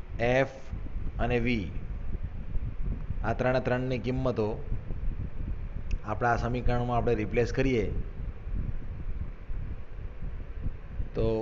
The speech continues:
વન upon three, વીની કિંમતને આપણે પહેલાં કરતા બનાવી દઈએ તો વન upon V is equal to one upon F plus one upon U કહેવાશે.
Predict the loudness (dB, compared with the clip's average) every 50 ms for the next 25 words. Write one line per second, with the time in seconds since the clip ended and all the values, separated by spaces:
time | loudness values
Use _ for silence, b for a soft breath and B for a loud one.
0 | 0 4 6 6 8 6 6 4 4 4 4 4 2 0 -2 -4 -4 -4 -4 -4
1 | -6 -6 -4 -4 -4 -4 -6 -8 -4 -4 -4 -4 -2 -6 -6 -6 -6 -2 -2 0
2 | 0 0 -2 -4 -4 2 4 4 4 4 0 -2 -4 -4 -6 -6 -4 -2 -2 -2
3 | -2 0 0 0 0 -2 -4 -6 -8 -10 -10 -8 -6 -6 -6 -6 -6 -6 -4 -4
4 | -2 -2 -4 -4 -6 -10 -10 -8 -4 0 0 2 2 2 2 2 2 2 2 2
5 | 2 2 2 2 4 4 4 4 4 2 -2 -6 -10 -8 -8 -6 -6 -4 -4 -6
6 | -6 -6 -6 -6 -8 -6 -6 -6 -6 -6 -6 0 0 0 4 6 6 6 8 8
7 | 6 4 10 10 10 10 12 10 10 10 10 10 8 10 8 8 6 6 4 4
8 | 2 4 4 4 4 4 4 2 4 4 4 4 4 4 4 4 2 2 4 4
9 | 2 2 2 -2 2 8 8 8 8 8 4 2 2 2 0 0 2 2 0 2
10 | 4 4 6 6 6 4 2